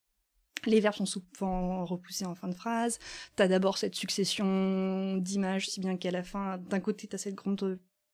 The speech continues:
précision, euh, euh, matérielle, sensorielle, et en même temps, tu sais plus très bien où la phrase a commencé, tu sais pas quand est-ce qu'enfin ça va finir.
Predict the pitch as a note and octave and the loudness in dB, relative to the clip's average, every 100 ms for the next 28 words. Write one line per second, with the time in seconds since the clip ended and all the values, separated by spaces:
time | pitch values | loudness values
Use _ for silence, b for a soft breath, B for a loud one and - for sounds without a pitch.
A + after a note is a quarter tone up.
0 | - - G3+ - G3 F#3+ F#3 F3+ E3+ F3 | -10 0 0 2 2 2 2 2 0 0
1 | - F3+ B B B B B - F3+ F#3 | 0 -2 B B B B B -8 -6 -4
2 | F3+ G3 - - F3+ F3+ F3+ G3 F#3+ G#3 | -4 -6 -6 0 2 4 4 4 4 4
3 | G3 - F#3 F#3 F#3 A#3 C4 - - _ | 0 0 0 2 2 4 4 2 -6 _
4 | _ G3+ G3 F3+ F#3 G#3+ - F#3+ - G3+ | _ -4 0 2 2 0 -2 -6 -6 -6
5 | - _ _ - - A3 G#3+ _ - - | -10 _ _ -10 -2 -2 -2 _ -8 -2
6 | G3+ G3 G#3+ G#3+ G#3 G3 - G3+ F#3 F#3 | -2 -2 -2 0 -2 -4 -6 -6 -6 -6
7 | - G3 F#3 - B3 A#3+ A#3+ B3 A#3 _ | -6 -6 -4 -6 -4 -4 -2 -2 -4 _
8 | - G3+ G#3+ G#3 G3+ F#3 F#3 - F3+ F#3 | -16 -10 -8 -6 -6 -6 -6 -8 -8 -8
9 | G3 F3 F3+ F#3 G3+ A#3 B3+ | -6 -6 -6 -2 -2 -2 -4